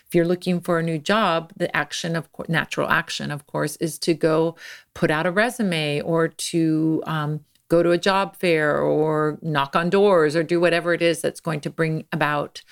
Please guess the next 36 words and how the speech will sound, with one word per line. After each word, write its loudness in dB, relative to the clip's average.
that 0
job. -2
And -2
you, -2
you 0
probably 2
know 4
the 0
action -4
that -4
you -2
need -2
to -10
take. 0
Most -2
people -4
know. -2
And -2
if -2
you're 4
not 0
clear, 0
you 2
know, 0
then 2
you 4
know 4
what 0
your -4
step -2
is -2
to -2
get 0
that -4
clarity. -6
Uh, -6